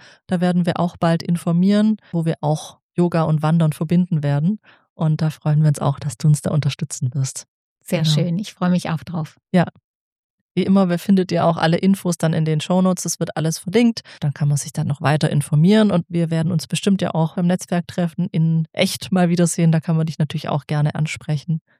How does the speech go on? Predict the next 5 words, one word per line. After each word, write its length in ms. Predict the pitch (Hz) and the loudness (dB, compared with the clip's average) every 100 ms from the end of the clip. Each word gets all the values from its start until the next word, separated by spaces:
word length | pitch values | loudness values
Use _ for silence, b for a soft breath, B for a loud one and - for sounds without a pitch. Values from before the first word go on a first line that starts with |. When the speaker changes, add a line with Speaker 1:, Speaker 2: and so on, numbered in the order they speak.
| _ _ | _ _
Speaker 2:
Genau, 400 | - 339 180 147 147 | -10 -4 -2 -4 -8
sehr 180 | - 202 | -8 -10
gerne. 380 | - 156 165 175 _ | -6 -4 -4 -8 _
Speaker 1:
Super. 460 | _ - 170 151 151 _ _ _ | _ -8 -2 -2 -4 _ _ _
Dann 280 | 180 165 208 | 0 2 2